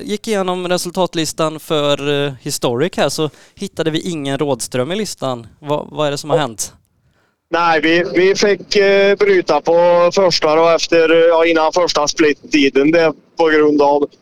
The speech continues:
Speaker 2: ja, han dog helt enkelt. Eh, det blev då med elektroniken så det blev ingen gnista då, så han bara la av bilen.
Speaker 1: Och, eh, ja, det,
Speaker 2: Eh.
Speaker 1: det måste ju vara fruktansvärt tråkigt med, med alla, alla förväntningar ni hade på den här helgen.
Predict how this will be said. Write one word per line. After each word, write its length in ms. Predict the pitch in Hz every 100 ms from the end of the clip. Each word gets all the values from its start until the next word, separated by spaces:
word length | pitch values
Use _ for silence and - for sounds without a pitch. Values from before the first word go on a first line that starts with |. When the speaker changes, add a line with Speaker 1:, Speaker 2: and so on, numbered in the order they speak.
| _
Speaker 2:
ja, 240 | - 147 120 - - -
han 200 | 160 202
dog 260 | 175 151 151
helt 220 | 180 175
enkelt. 380 | 175 147 151 156
Eh, 60 |
det 500 | 160 160 160 156 160 160
blev 260 | 175 175
då 380 | 170 165 160 156 156
med 280 | 151 156 156
elektroniken 800 | 156 156 - 165 160 139 - 139
så 100 | 151
det 80 | 151
blev 180 | 160 160
ingen 180 | 151 147
gnista 460 | 160 151 - 127 143
då, 60 | 143
så 100 | 147
han 140 | 151
bara 380 | 156 147 135 139
la 140 | 139
av 280 | 139 127 131
bilen. 420 | 151 147 131 127 - _ _ _ _ _ -
Speaker 1:
Och, 380 | 160 156 139 139
eh, 200 | 135 147
ja, 120 | 147
det, 320 | 147 131 127
Speaker 2:
Eh. 60 | 127
Speaker 1:
det 60 |
måste 240 | 151 151 147
ju 20 |
vara 100 | 139
fruktansvärt 680 | - 156 - 170 185 160
tråkigt 420 | 139 143 - 131 -
med, 260 | 131 127 127 -
med 420 | - 139 135 131 131
alla, 580 | 131 127 127 123 117 117 - -
alla 160 | 131
förväntningar 500 | - 127 113 - 165
ni 80 | 196
hade 160 | 180 135
på 100 | 139
den 60 |
här 100 | 123
helgen. 360 | 113 110 110